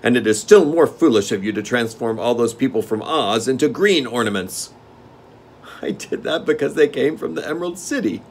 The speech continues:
replied the king, and I had no green ornaments in my collection until now. I think they would look quite pretty mixed with the others, don't you?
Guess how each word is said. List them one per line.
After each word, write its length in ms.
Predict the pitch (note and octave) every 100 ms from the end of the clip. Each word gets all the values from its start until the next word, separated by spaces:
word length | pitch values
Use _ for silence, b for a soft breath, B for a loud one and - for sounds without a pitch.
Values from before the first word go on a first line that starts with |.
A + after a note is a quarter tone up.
| B B B
replied 360 | G2+ G#2+ G2 F2+
the 80 |
king, 360 | F#2+ F#2+ F#2 -
and 100 | G3+
I 120 | G#3
had 240 | G3+ A#3+ A3
no 220 | A3+ A3
green 340 | G#3+ A#3 A#3
ornaments 500 | G3+ E3 C#3 B2 A#2+
in 80 | A2+
my 180 | A2 G#2+
collection 580 | - G#2+ - - A#2 G#2+
until 340 | G2+ - G2
now. 400 | D#2+ G#2 - C#3+ - B B B B B B
I 120 | -
think 160 | B3 G3
they 80 | F3+
would 140 | F3+
look 140 | G3 G#3
quite 240 | C4 -
pretty 380 | F#4 D#4+ A#3 - -
mixed 320 | - F#3 -
with 160 | A#3 G#3+
the 140 | A#3
others, 320 | A3 A#3+ C#4 B3+
don't 300 | D#4 E4+ F4
you? 520 | F#4+ G4 G#4 G#4+